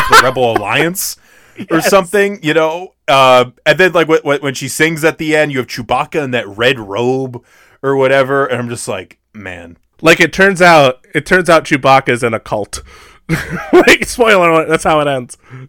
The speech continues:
Speaker 1: That's how it,
Speaker 2: <laughs>
Speaker 1: that, that is, that is how it ends.
Speaker 2: It's a,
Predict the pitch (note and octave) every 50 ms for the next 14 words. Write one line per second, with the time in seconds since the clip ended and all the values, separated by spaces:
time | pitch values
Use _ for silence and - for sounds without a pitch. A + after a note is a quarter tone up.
0 | _ - - - C3+ B2+ B2+ A3 B3+ A#2 A2+ A3 A3 G#3+ - D#3+ B2 A2 B2 A#2+
1 | A#2 A#2+ A#2+ A#2+ - F#4+ - - C3+ A#2 A2+ A#2+ A2+ D3+ B2 A2+ A2 A2 A#2+ B2+
2 | A#2+ G#2+ - - - _ _ _ - F3 - D#3+ F3+ - - - - B3+ - -
3 | - G3+